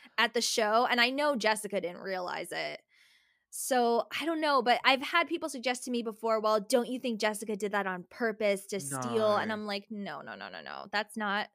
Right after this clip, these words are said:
Speaker 1: that's not who
Speaker 2: That's
Speaker 1: she
Speaker 2: not her
Speaker 1: is."
Speaker 2: style at all.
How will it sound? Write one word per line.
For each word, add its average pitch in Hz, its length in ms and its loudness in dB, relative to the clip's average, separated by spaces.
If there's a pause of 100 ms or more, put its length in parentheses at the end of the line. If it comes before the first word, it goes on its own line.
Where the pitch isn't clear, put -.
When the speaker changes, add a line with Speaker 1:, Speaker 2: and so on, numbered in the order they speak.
(160)
Speaker 1:
that's 240 200 -14
not 208 140 -4
who 226 40 -10
Speaker 2:
That's 302 60 -10
Speaker 1:
she - 100 -8
Speaker 2:
not - 120 -8
her 302 120 0
Speaker 1:
is." - 20 -2
Speaker 2:
style 294 540 -8 (240)
at - 420 -12 (160)
all. 98 460 -12